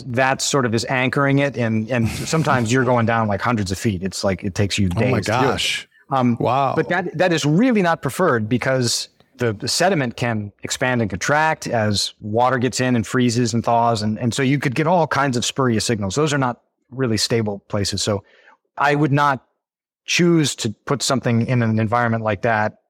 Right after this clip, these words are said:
Speaker 1: unless there was a really compelling reason. And there have been a couple places where we've, where we've done that, but usually you look for bedrock.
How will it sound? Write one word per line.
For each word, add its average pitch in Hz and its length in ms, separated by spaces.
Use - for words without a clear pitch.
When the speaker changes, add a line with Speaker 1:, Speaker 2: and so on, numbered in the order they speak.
Speaker 1:
unless 117 380
there 123 140
was 113 140
a 110 60
really 120 320
compelling 110 600
reason. 107 360
And 95 240
there 269 100
have 311 60
been 339 120
a 285 40
couple 180 220
places 139 420
where 151 140
we've, 120 240
where 127 220
we've 113 180
done 104 180
that, 110 360
but 107 240
usually 131 340
you 110 80
look 101 140
for - 80
bedrock. 101 340